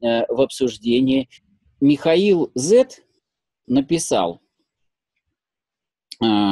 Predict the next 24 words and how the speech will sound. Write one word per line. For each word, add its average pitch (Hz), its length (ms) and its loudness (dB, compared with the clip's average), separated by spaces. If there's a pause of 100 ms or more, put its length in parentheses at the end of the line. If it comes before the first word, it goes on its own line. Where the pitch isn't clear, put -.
(280)
очень 165 560 0
длиннющий 139 540 2
комментарий. 143 800 2 (360)
Огромное 131 460 2
спасибо 120 500 -4
Михаилу, 107 720 -2
хочу 156 340 -4
сказать. 131 540 -4 (300)
Вы, 160 260 4
э, 123 400 2
имеете 127 460 2
возможность 117 460 -4
его 113 160 0
почитать. 120 840 -4 (240)
Э, 90 220 -4
на 135 180 0
этот 147 200 -6
комментарий 131 560 2
был, 113 540 0
э, - 40 -6 (460)
ответ 120 540 -4 (720)
Алексея 123 580 0
Чарушина. 127 920 -4 (520)
Э, 117 160 -4